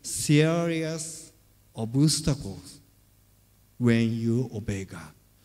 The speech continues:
You must prepare yourself to fight a spiritual battle. It's simple. Just go and proclaim the gospel.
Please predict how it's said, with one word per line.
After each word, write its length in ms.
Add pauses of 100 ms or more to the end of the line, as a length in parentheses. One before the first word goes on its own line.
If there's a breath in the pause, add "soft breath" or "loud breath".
(140 soft breath)
You 220
must 480
prepare 400
yourself 680 (1400)
to 440
fight 560
a 60
spiritual 560
battle. 380 (1040)
It's 220
simple. 680 (640)
Just 300
go 420
and 200
proclaim 360
the 80
gospel. 480